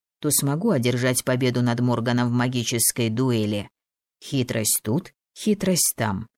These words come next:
Защищать всегда проще, чем нападать. Поэтому я буду в выигрышной позиции. Пусть он даже кратно сильнее меня», прикидывал Берти.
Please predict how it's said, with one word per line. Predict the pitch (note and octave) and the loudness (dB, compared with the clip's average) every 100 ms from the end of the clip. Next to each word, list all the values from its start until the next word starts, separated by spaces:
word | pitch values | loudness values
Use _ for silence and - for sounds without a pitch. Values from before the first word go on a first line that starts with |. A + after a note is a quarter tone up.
| _ _ _ C3 | _ _ _ -2
Защищать | C3+ A#2+ B2+ A#2+ - A#2+ - | 0 0 0 0 0 0 0
всегда | - A2+ C#3+ F#3+ | 0 0 0 0
проще, | D3+ A#2+ - A#2+ | 0 0 0 -2
чем | - B2 A#2 | 0 0 0
нападать. | A#2 C3 B2 A2+ F#2 - - _ _ _ _ - | 0 0 0 -2 -2 -2 -4 _ _ _ _ -2
Поэтому | C3+ C3 C3+ C3 | 0 2 2 2
я | B2+ | 2
буду | B2+ B2 A#2+ | 0 0 0
в | A#2+ | 0
выигрышной | F#3+ G3 A#2+ A2+ B2 A#2 | 0 2 0 0 0 0
позиции. | B2 B2 A#2+ A2 - - G#2+ G2+ - _ _ _ | 0 0 0 -2 -2 -2 -2 -4 -12 _ _ _
Пусть | B3 - | -2 0
он | C3 A#2+ | 0 2
даже | B2 B2 | 2 0
кратно | B2 B2 A#2+ B2 A#2 | 0 0 0 0 2
сильнее | - A#2+ A#2+ A#2 A#2 | 2 2 4 4 2
меня», | B2 B2+ A#2 G2 - _ _ _ _ - | 2 2 2 0 -8 _ _ _ _ -4
прикидывал | C#3 - C#3 C3 B2 B2+ | -4 -2 -2 -2 0 0
Берти. | C3+ C3 G#2+ - - F#2+ | 0 0 -2 0 -2 -2